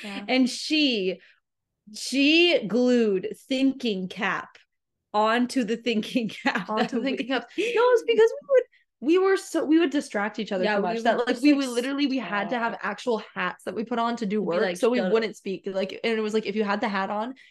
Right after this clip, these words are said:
Speaker 1: you couldn't speak, but we
Speaker 2: Yeah.
Speaker 1: kept, we would take it off a lot and then
Speaker 2: Yeah.
Speaker 1: say something and then put it back on. <laughs> You know,
Speaker 2: Yeah, it
Speaker 1: writing,
Speaker 2: was
Speaker 1: and we were like, "Can I just say?" And then we put it back on.
Speaker 2: Bring back the thinking cap.
Speaker 1: Yeah.
Speaker 2: I still have mine. It's in my closet.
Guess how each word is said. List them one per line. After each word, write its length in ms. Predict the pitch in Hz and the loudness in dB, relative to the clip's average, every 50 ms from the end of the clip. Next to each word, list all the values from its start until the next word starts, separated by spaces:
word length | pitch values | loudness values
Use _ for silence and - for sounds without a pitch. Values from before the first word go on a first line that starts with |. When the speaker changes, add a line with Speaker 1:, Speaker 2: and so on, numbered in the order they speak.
| _ | _
Speaker 1:
you 100 | - 220 | -6 -4
couldn't 200 | 214 262 233 202 | -2 -2 -4 -4
speak, 280 | - - - 185 185 196 | -4 -4 -2 -2 -2 0
but 160 | 208 196 - | -2 0 0
we 60 | 247 | 0
Speaker 2:
Yeah. 40 | 214 | 0
Speaker 1:
kept, 180 | - 262 - 185 | 0 0 0 0
we 80 | 240 233 | 0 0
would 120 | 214 214 202 | 0 0 0
take 200 | 214 214 180 196 | -2 -4 -2 -2
it 60 | 180 | -2
off 180 | 170 180 175 | -2 -4 -4
a 60 | - 170 | -4 -4
lot 240 | 165 160 170 - | -4 -4 -4 -4
and 100 | - 196 | -4 -4
then 80 | 202 196 | -2 -2
Speaker 2:
Yeah. 120 | 269 277 | 0 0
Speaker 1:
say 100 | 214 202 | 0 0
something 240 | 214 - 214 233 226 226 | 0 0 0 0 0 0
and 60 | 226 | 0
then 100 | 220 220 | 0 0
put 120 | 262 269 | 0 0
it 60 | 233 | 0
back 80 | - - | 0 -4
on. 420 | - _ _ - - 415 403 - - | -6 _ _ -16 -16 -16 -16 -18 -20
<laughs> 180 | - _ _ _ | -20 _ _ _
You 80 | 480 508 | -6 -4
know, 60 | 339 339 302 285 254 | -2 0 2 2 2
Speaker 2:
Yeah, 100 | 285 302 | 2 0
it 80 | 330 330 | 0 0
Speaker 1:
writing, 220 | 277 247 - 320 | 0 0 0 -2
Speaker 2:
was 40 | 302 | -4
Speaker 1:
and 60 | 294 | -4
we 60 | 285 277 | -2 -2
were 60 | 269 | -2
like, 180 | 262 285 285 _ _ _ _ - | -2 -4 -6 _ _ _ _ -2
"Can 100 | 440 415 | 0 0
I 80 | 381 587 571 | 0 -2 -6
just 160 | - - - | -10 -6 -2
say?" 320 | 480 370 285 294 294 294 - - 330 415 427 370 659 - - - - - _ _ _ _ _ 554 571 605 659 - _ _ - 554 - | 0 0 0 0 -2 -4 -6 -10 -8 -2 -2 -2 -2 -2 -6 -16 -20 -20 _ _ _ _ _ -4 -2 -2 -2 -2 _ _ -16 -12 -8
And 80 | 233 | -8
then 60 | 247 254 | -6 -6
we 100 | 269 247 | -6 -6
put 120 | - 277 | -6 -6
it 80 | 220 196 | -6 -4
back 220 | 208 196 - 330 | -4 -6 -6 -8
on. 100 | 175 - | -12 -8
Speaker 2:
Bring 140 | - 392 494 | -6 -6 -6
back 180 | - - 554 - _ | -8 -10 -18 -12 _
the 60 | 508 - | -10 -8
thinking 300 | - 466 453 453 440 349 311 302 | -8 -8 -8 -8 -10 -10 -10 -10
cap. 340 | 262 220 190 175 165 - - _ _ _ _ _ | -8 -8 -8 -8 -10 -12 -16 _ _ _ _ _
Speaker 1:
Yeah. 560 | - 277 339 381 440 453 370 302 233 202 190 - | -6 -4 -4 -2 -2 -2 -2 -2 -2 -2 -4 -6
Speaker 2:
I 160 | - 349 466 453 | -8 -8 -8 -8
still 180 | - 440 415 311 | -8 -8 -6 -4
have 180 | 262 247 247 | -4 -6 -4
mine. 140 | 240 208 180 180 | -4 -6 -6 -6
It's 140 | 190 - | -6 -6
in 80 | 285 277 | -6 -6
my 120 | 262 226 | -6 -6
closet. 640 | - - - 180 180 175 175 180 - - - - | -8 -8 -10 -8 -8 -8 -10 -12 -14 -14 -16 -16